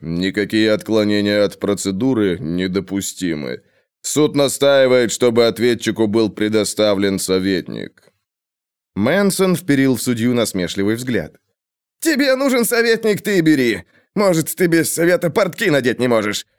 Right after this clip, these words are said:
а мне не требуется!» «Суд предупреждает ответчика о возможном наказании за грубость. Суд настаивает, чтобы советник ответчика присутствовал на заседании».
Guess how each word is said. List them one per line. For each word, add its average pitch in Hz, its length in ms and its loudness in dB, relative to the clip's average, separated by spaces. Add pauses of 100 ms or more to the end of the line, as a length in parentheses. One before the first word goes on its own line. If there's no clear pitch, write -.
(160)
а 262 160 0
мне 277 220 2
не 269 80 2
требуется!» 92 680 -4 (920)
«Суд 123 440 -2
предупреждает 113 920 0
ответчика 107 840 -2
о 101 40 0
возможном 110 640 0
наказании 104 680 -2
за 104 160 -2
грубость. 104 840 -6 (220)
Суд 156 360 0
настаивает, 131 880 2
чтобы 117 320 0
советник 117 540 -2
ответчика 113 680 -2
присутствовал 110 1080 -2
на 104 160 0
заседании». 82 880 -4